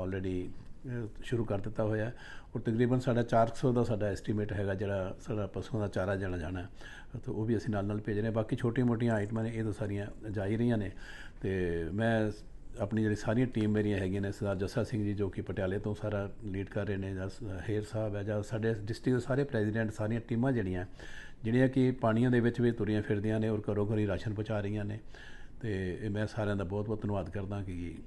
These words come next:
ਇਹ ਜਿੰਨੀ ਸੇਵਾ ਕਰ ਸਕਦੇ ਨੇ ਦਿਲੋਂ, ਉਹ ਸਾਰੀ ਸੇਵਾ ਕਰ ਰਹੇ ਨੇ। ਔਰ ਸਾਨੂੰ, ਮੈਨੂੰ ਪੂਰੀ ਉਮੀਦ ਹੈ ਕਿ ਅਸੀਂ ਜਿਹੜੀ ਇਹ ਜਿਹੜੀ ਆਫਤ ਆਈ ਹੈ,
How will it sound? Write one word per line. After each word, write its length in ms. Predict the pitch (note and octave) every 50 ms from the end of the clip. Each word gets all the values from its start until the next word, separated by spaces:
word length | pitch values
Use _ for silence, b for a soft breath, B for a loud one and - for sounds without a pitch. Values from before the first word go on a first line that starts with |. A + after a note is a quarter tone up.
| - - - - -
ਇਹ 120 | - G#2+ F#2
ਜਿੰਨੀ 320 | E2+ G#2 G2 G2+ G2+ G2+
ਸੇਵਾ 460 | - - A#2 F#2+ G2 G2+ G2+ G2 G2 -
ਕਰ 140 | - G#2 G#2
ਸਕਦੇ 300 | - - B2+ G#2+ F#2 G2
ਨੇ 100 | F#2+ F#2+
ਦਿਲੋਂ, 320 | F2+ F#2+ G2+ G#2 G2+ G2 G2
ਉਹ 200 | - A2 G2+ F2+
ਸਾਰੀ 300 | - - F#2+ F#2 F#2+ - - -
ਸੇਵਾ 280 | - - F#2 F#2 F#2+
ਕਰ 180 | - - F2+ F2+
ਰਹੇ 120 | A2+ B2
ਨੇ। 200 | B2+ G#2 F2 D#2+ B B B B B B -
ਔਰ 80 | A#2 A2 A2+ G#2+ G2 F#2 F#2 G2+ G#2 - G#2 G2
ਸਾਨੂੰ, 300 | - - - A#2+ A2 G#2+
ਮੈਨੂੰ 140 | A2 A2
ਪੂਰੀ 220 | A2+ - C3 C#3 D3
ਉਮੀਦ 280 | C#3 B2+ C3 B2+ B2
ਹੈ 80 | A#2+ A#2+
ਕਿ 200 | A#2 - A#2 A2
ਅਸੀਂ 200 | G2+ - A2+ G#2
ਜਿਹੜੀ 240 | G#2 G#2 G2+ G2+ G#2+
ਇਹ 40 | A2
ਜਿਹੜੀ 300 | A2 G#2 G2+ G2 G#2 G2+
ਆਫਤ 320 | F#2 - - G#2 F#2+ -
ਆਈ 200 | F#2+ G2+ A2+ A2
ਹੈ, 160 | F#2 D#2+ -